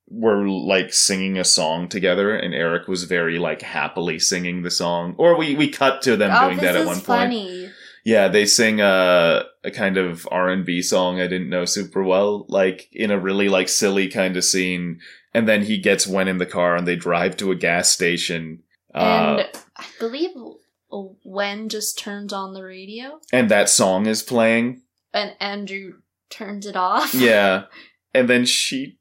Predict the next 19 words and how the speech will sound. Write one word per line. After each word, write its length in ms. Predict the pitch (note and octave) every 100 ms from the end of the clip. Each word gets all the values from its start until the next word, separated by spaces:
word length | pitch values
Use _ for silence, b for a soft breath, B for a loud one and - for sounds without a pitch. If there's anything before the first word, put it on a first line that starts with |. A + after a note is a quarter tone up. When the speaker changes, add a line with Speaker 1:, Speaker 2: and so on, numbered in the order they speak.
| -
Speaker 1:
turns 420 | - C#3 C#3 C3
it 200 | B2+ -
back 340 | B2 A2+ A#2
on. 580 | A#2 G#2+ G#2 G#2 G2+ - b b _ -
And 200 | C3+ B2
then 140 | B2
I 80 | B2
think 240 | B2+ D#3+
they 100 | E3
start 320 | - D#3+ D#3
singing 380 | - C#3+ C#3 C#3+
along 460 | C3+ C3 C3 C3 C#3
to 120 | -
it. 100 | C#3+ D3
Speaker 2:
He, 280 | B3 A3 - _ -
well, 200 | A3+ C#4
they 140 | C#4
sit 300 | - A#3+ A3
there 420 | A#3+ A#3 A#3 A#3